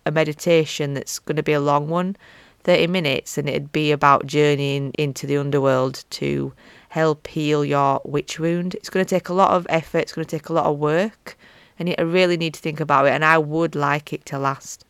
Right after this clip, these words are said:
thirty minutes or so. But we'll see. These things are quite hard to work out, but I'm pretty sure it's gonna happen, so stay tuned for that.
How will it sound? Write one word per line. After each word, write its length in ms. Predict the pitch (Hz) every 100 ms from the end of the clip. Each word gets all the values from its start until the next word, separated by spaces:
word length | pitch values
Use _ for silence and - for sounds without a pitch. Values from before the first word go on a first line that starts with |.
| -
thirty 320 | 156 147 151
minutes 340 | 143 139 -
or 160 | 135 139
so. 460 | - 131 131 127 - _
But 180 | 165 175
we'll 140 | 185 175
see. 360 | - 143 139 -
These 240 | 196 185
things 340 | 170 151 147
are 40 | -
quite 320 | - 143 -
hard 260 | 147 143 139
to 80 | 147
work 280 | 147 -
out, 240 | 139 135 - _ _
but 160 | 185 160
I'm 200 | 147 143
pretty 320 | - 180 160
sure 340 | - 151 147
it's 160 | 139 -
gonna 200 | 147 143
happen, 340 | 156 151 -
so 100 | -
stay 280 | 143 - 151
tuned 380 | 147 - 147 143
for 140 | -
that. 600 | 147 147 143 _ - -